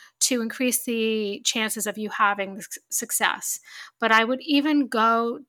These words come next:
I would even go as far as saying that even if you didn't prep yourself super, super, super well, right? And you did it anyway, and it wasn't perfect,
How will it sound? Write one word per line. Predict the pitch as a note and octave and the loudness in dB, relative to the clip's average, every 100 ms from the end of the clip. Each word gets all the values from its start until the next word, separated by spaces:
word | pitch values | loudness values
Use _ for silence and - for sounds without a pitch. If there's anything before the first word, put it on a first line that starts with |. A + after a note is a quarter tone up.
| _ _ _ _ | _ _ _ _
I | C4 | 0
would | C#4+ F4 | 2 2
even | E4+ E4 | 2 2
go | D#4 | 4
as | C4+ | 2
far | - A#3+ | 4 4
as | A3+ | 4
saying | - A3 G#3+ G#3+ G#3+ - - | 2 0 0 0 -4 -12 -6
that | - G#3+ - - | 2 4 2 2
even | C#4+ D#4+ | 4 4
if | D#4+ | 2
you | C4 | 0
didn't | B3 A#3 A3+ - - | 0 0 -2 -10 -12
prep | - A3 - | -2 -2 -2
yourself | F#3 F3 - G#2+ - - - | -4 -2 0 -2 -2 -10 -8
super, | - - A3+ A3 F#3+ F#3 - _ _ - | -4 -2 -4 -2 -2 -2 -4 _ _ -8
super, | - - B3+ G3 F#3+ G3 _ E4+ | -4 -2 -2 -4 -4 -8 _ -10
super | - A#3+ F3+ | -6 -6 -6
well, | F3+ - - - | -4 -4 -6 -6
right? | - G#3+ G#3+ - - - - - - | -2 -2 -2 -10 -20 -20 -20 -16 -6
And | A3 | -2
you | A#3+ | 0
did | C4+ C#4+ | 4 4
it | C4+ | 4
anyway, | A#3 A3 G3+ G3 G3 | 2 0 2 4 4
and | G3 | 0
it | G3+ | -4
wasn't | A#3+ C4+ B3+ | -4 -4 -4
perfect, | - A3+ - F#3 F#3 - | -2 -2 0 0 -2 -12